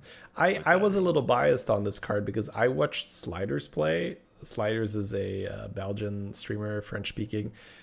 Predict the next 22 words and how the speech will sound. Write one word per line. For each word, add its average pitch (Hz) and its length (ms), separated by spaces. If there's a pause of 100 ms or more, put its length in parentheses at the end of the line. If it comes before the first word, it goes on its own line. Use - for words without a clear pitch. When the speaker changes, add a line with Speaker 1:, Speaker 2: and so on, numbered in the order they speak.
(260)
Speaker 1:
who, 120 440
uh, 104 480 (180)
he 190 200
was 190 120
doing 135 260
some 98 260
shenanigans 95 840
with 104 160
just, - 200
like, 82 160
massive 90 480
shops. - 380
So 117 240
he 147 200
had, 107 240
like, 92 220
Felbers 95 520
in 95 120
the 87 100
thousands. 85 500
Speaker 2:
Yeah, 117 220 (280)
I, 156 120